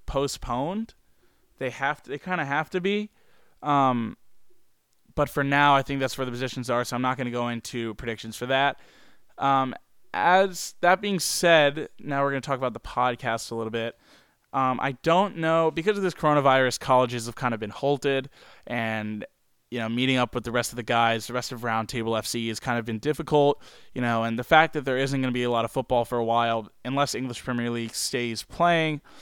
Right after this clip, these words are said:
we're not gonna have a lot to talk about, so I'll keep you updated, as well as the blog. If I'm constantly uploading on the blog, like I, like I've been doing, then you'll know that football is still going, and you can keep up to date, hopefully, if you guys are interested.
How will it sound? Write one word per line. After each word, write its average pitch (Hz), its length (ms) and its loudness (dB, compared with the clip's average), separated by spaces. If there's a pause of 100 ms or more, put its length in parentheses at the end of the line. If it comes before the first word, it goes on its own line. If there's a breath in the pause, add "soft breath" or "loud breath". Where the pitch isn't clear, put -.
(160 loud breath)
we're 131 80 0
not 131 60 4
gonna 127 100 2
have 123 120 4
a - 20 0
lot 113 160 2
to 113 80 -14
talk 147 280 4
about, 143 220 6
so 120 120 0
I'll 123 40 0
keep - 260 -8
you 127 100 -4
updated, 151 640 2 (320 loud breath)
as 120 180 -4
well 131 100 2
as 123 140 0
the 120 100 -4
blog. 139 540 6
If 127 100 -4
I'm 120 120 -4
constantly 120 440 -2
uploading 123 400 0
on 117 80 -4
the 110 80 -4
blog, 143 640 4
like 120 160 -6
I, 113 300 -4
like 117 180 -8
I've 113 160 -6
been 107 160 -8
doing, 143 480 0 (380 soft breath)
then 123 120 -2
you'll 120 120 0
know 120 200 2
that 117 140 -2
football 113 280 -2
is - 60 -6
still 113 180 -4
going, 131 340 2
and 117 100 0
you 113 40 0
can 110 60 -2
keep 117 180 -6
up 113 120 -4
to - 80 -14
date, 123 380 -2
hopefully, 120 580 0
if 120 120 -10
you 113 60 -10
guys 113 180 -4
are 107 60 -6
interested. 113 520 -8